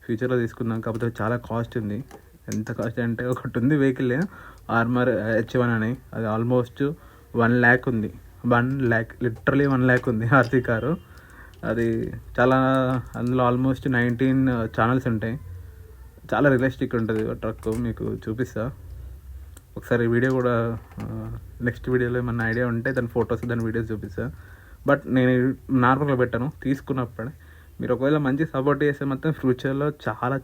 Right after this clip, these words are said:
చాలా ఎక్స్‌పెన్సివ్ అయిన ఆర్సీ కార్లని మనకి ఛానల్కి తీసుకొస్తా. So ప్లానింగ్లో ఉన్నా, కాకపోతే సపోర్ట్ సరిగా రావట్లేదు, అందుకే కొంచెం స్లో అవుతుంది ఛానల్ కూడా.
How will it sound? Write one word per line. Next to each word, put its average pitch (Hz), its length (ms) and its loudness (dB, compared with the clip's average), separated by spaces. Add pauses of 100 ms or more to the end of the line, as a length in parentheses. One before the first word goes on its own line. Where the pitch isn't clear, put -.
చాలా 127 220 0 (420)
ఎక్స్‌పెన్సివ్ 135 520 0
అయిన 131 260 2 (140)
ఆర్సీ 123 220 -4
కార్లని 123 380 0
మనకి 117 360 -4
ఛానల్కి 117 300 -2
తీసుకొస్తా. 113 480 -6 (800)
So 120 60 -4
ప్లానింగ్లో 123 500 0
ఉన్నా, 120 300 -2 (120)
కాకపోతే 123 320 -4
సపోర్ట్ 117 440 -2
సరిగా 120 240 2
రావట్లేదు, 117 440 0
అందుకే 117 280 -2
కొంచెం 123 400 -2
స్లో 127 240 4
అవుతుంది 127 340 2
ఛానల్ 117 140 -2
కూడా. 113 160 -4